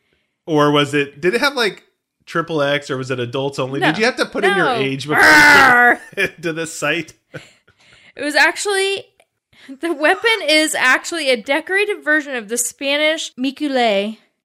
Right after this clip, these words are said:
Speaker 2: flintlock pistol.
Speaker 1: So what, do we know what that is, or? We'll have to get our antique arms and armory expert here coming up.
Speaker 2: Yes.
Speaker 1: I really do gotta reach out to that guy, Adam, uh, Lieberg Johnson, who was a guest on here a number of minutes back, actually has a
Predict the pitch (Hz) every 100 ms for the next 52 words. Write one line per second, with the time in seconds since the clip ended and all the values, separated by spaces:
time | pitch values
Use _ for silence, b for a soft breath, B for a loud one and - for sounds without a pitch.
0 | _ - 294 - 269 262 254 226 - -
1 | 202 _ _ _ _ 123 117 117 101 104
2 | 104 101 104 98 98 110 110 92 95 _
3 | _ _ _ 117 113 120 113 107 95 92
4 | - 113 107 104 87 104 101 98 98 104
5 | 104 101 90 90 - 92 95 92 98 90
6 | 90 87 _ 226 208 196 196 196 175 135
7 | 131 120 104 107 113 110 107 101 101 101
8 | 117 127 104 101 - _ _ 104 98 92
9 | 110 104 95 110 107 107 98 101 90 90
10 | 101 101 - 95 92 98 92 92 92 _
11 | _ - 104 95 95 92 92 - 104 95
12 | 107 101 107 95 98 95 92 90